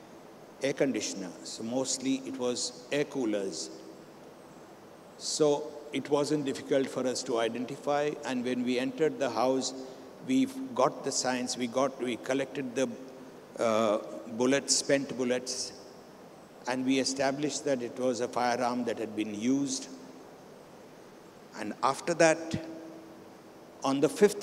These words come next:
day, the doctor who did the postmortem,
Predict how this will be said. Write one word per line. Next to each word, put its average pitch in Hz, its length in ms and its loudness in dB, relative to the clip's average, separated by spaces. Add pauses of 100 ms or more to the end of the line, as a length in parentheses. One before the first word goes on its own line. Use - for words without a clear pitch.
(100)
day, 104 260 6 (1120)
the 135 100 2
doctor 156 580 6
who 156 560 4 (220)
did 160 200 6
the 156 80 4
postmortem, 110 880 4